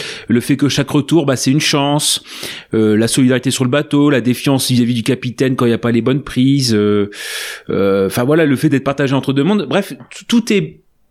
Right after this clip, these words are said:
de ce côté-là bien, bien fait. Le film est plein d'espoir, ça je l'ai dit aussi. Euh, le fait qu'il y a des projets qui les attendent quand ils vont revenir aussi, euh, sur Terre, des choses comme ça. Donc bref, plein d'espoir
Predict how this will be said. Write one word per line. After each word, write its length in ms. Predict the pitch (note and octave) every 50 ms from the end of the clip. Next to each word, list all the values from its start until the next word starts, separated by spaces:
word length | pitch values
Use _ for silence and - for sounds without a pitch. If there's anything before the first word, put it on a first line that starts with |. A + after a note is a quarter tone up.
| _ -
de 160 | D3 C3+ D3
ce 80 | -
côté-là 360 | - - D3+ - D3+ E3+ F3+ E3
bien, 420 | C#3 B2+ C3 C3 B2+ B2+ B2 B2
bien 220 | A#2+ A#2+ B2+ B2+
fait. 380 | B2+ - - D#3 E3+ F#3+ G3 G3
Le 100 | F3+ D3
film 180 | C3+ - D3+ C3+
est 40 | B2
plein 140 | - B2+ B2
d'espoir, 420 | B2+ B2 - - - C#3+ D3 C3+
ça 100 | - C3+
je 40 | A#2
l'ai 120 | - A#2+ A2+
dit 100 | A2 A#2
aussi. 480 | A2+ A2+ - - - E3 F#3 G3+ G3+ G3+ - - - - - - - - - - -
Euh, 920 | - A2+ A#2 A2+ A2+ A2+ A2+ A2+ A2+ A2 A2 A2 G#2+ G#2+ G#2+ G#2 G#2 G#2+
le 100 | A#2+ B2
fait 160 | - - D3 C3+
qu'il 160 | - - A#2
y 60 | A2+ C3 C3 B2 A#2+ A#2
a 20 | A2+
des 100 | A#2+ A#2+
projets 420 | B2 - C3+ C3 A#2 B2 C#3 C3
qui 160 | C3+ - B2 A#2+
les 140 | A#2 A2+ A#2
attendent 300 | A#2 - C#3 C#3 C3+ -
quand 200 | B2+ A#2 - -
ils 60 | A#2+
vont 100 | A#2 A#2
revenir 500 | G#2+ B2 B2 G#2+ A2 C3 B2+ B2+ A#2+ A2
aussi, 440 | A2 A2 G#2+ - - - B2+ B2 A#2
euh, 300 | A2 G2+ G2+ G2 G2 G2+
sur 240 | - - D3+ - -
Terre, 260 | - C3+ C#3 C#3+ C#3+
des 100 | B2+ G#2+
choses 140 | G2+ - -
comme 140 | - A#2 A#2+
ça. 160 | D3 D3 C3
Donc 220 | A#2 A2+ G#2 - _
bref, 220 | - - D#3 D3+ -
plein 140 | - G3+ F#3+
d'espoir 640 | E3+ D#3+ D3+ - - - C#3 C#3+ F3 G3 F3 C3 -